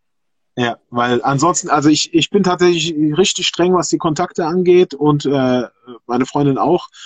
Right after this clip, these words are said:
Wir haben sonst mit niemandem großartig Kontakt gehabt, so. Äh, das heißt, das ist der einzige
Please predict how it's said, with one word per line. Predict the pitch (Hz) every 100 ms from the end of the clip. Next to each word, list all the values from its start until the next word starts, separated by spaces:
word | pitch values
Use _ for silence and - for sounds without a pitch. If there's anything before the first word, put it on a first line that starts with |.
| - -
Wir | - 135
haben | 139 170
sonst | 147 151 147
mit | 156
niemandem | 151 151 139
großartig | - 143 135 123
Kontakt | 135 127 143
gehabt, | 120 113 -
so. | 117 143 - _ _ _ _ _ _
Äh, | 131 117 117
das | 123 135
heißt, | 127 139
das | 143
ist | 147
der | 135
einzige | 104 147 143 147